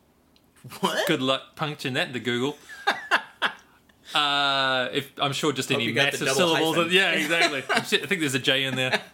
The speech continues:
Speaker 2: Um, but she did a study into this to find out what the factors were that affected our happiness.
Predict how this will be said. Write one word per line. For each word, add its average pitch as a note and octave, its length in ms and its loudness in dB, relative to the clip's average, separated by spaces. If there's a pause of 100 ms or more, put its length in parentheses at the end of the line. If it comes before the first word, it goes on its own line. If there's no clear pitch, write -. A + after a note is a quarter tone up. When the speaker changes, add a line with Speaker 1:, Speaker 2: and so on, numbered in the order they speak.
(540)
Speaker 2:
Um, E3 460 0 (880)
but D3+ 240 2
she F#3 300 2
did E3 160 0
a - 20 0
study D3+ 260 0
into D#3 140 -2
this A#2+ 180 -2
to - 60 -8
find B2+ 240 -2
out A#2 160 -2
what B2 280 -2 (100)
the A2 280 0 (220)
factors A#2+ 360 -2
were A#2 100 -4
that A2+ 100 -4
affected - 320 -8
our G#2+ 120 -2
happiness. A2 560 -6